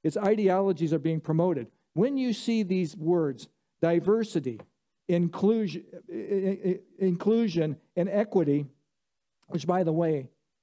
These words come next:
is die, D I E. They don't say it that way, it's D E I, but I put D I E. It's the death of a culture. Those words are not bad in themselves, but the way they define them is bad.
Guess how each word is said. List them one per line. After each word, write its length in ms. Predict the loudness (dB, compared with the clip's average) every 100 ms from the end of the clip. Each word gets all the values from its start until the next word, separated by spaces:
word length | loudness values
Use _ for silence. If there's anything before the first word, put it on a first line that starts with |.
| _ _ _
is 180 | -6 -6
die, 520 | -4 -6 -6 -8 -10 -16 _ -6
D 140 | -6
I 160 | -8 -12
E. 320 | -10 -10 -12 _ _ _ _ _ _ _ _ _ _ _ -2
They 120 | 0
don't 160 | 0 0
say 120 | -2
it 100 | -2
that 100 | -4
way, 80 | -4
it's 100 | -4
D 280 | -2 0
E 40 | 0
I, 160 | 0
but 140 | -2 -2
I 140 | -2
put 340 | -2 -6 -6 0
D 240 | 0 2
I 220 | 0 0
E. 420 | -2 0 0 0 -8
It's 140 | -6
the 60 | -4
death 300 | 0 0 0
of 80 | -2
a 80 | -2
culture. 380 | -2 -2 -6 -12 _ -2
Those 240 | 0 0
words 300 | 0 0 2
are 80 | 2
not 180 | 0 0
bad 260 | 0 0 0
in 100 | -2
themselves, 640 | -2 -2 -4 -6 -14 -20 _ _ _ _ _ -2
but 100 | 2
the 80 |
way 140 | 4 6
they 120 | 4
define 540 | 2 0 0 2 2
them 140 | 0 -2
is 120 | -6
bad. 360 | -10 -12 -14